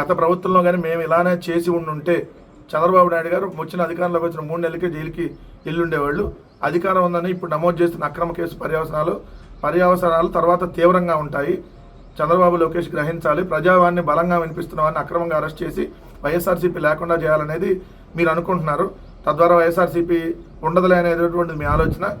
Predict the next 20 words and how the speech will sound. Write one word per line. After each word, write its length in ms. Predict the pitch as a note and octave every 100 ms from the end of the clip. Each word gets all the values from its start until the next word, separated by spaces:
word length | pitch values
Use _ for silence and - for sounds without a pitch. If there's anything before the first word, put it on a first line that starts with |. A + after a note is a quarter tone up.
| - -
మా 100 | D#3
పార్టీని 400 | D#3 E3 F3 F#3
ఎంత 300 | D#3+ E3+ F3 - -
తొక్కాలని 560 | E3+ - G3 F3+ F3+ F3
చూస్తే 240 | E3+ F#3
అంత 240 | E3 E3 E3+
బలంగా 500 | C#3 D#3 F3 F#3 F3
తిరిగి 420 | F3 F3 F3 - - - -
పైకి 220 | E3+ F#3
లేస్తుంది. 420 | F3+ E3+ E3+ E3
రెండు 220 | F#3+ E3 E3
మూడు 160 | D#3+
నెలలు 180 | E3 F3+
జైల్లో 320 | F3+ E3+ F3+
పెట్టడం 320 | F3 D#3 D#3 D#3+
వల్ల 180 | E3
మమ్మల్ని 340 | F#3 D#3+ D#3 D3+
మీరు 280 | C#3+ D3+ F3
ఏం 80 |
చేయగలుగుతారు? 760 | F3 D#3+ D3+ - C#3+ G3+ - -